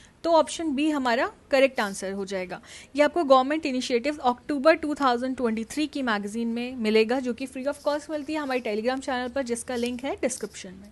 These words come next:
डन। नेक्स्ट क्वेश्चन है, "What is the primary objective of cognitive computing?"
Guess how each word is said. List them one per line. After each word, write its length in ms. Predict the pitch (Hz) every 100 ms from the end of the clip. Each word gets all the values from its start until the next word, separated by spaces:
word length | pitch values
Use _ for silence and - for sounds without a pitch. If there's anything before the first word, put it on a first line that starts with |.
| _
डन। 200 | 233 302 381 - - _ - - - 262
नेक्स्ट 260 | 330 -
क्वेश्चन 440 | - 294 285 311 294
है, 200 | 269 370 262
"What 120 | 254
is 80 | 311 294
the 60 |
primary 440 | 320 269 226 254 320
objective 440 | 240 208 233 - 285
of 100 | 302 - -
cognitive 680 | 226 226 254 277 - 349 220 - - -
computing?" 480 | 226 208 202 190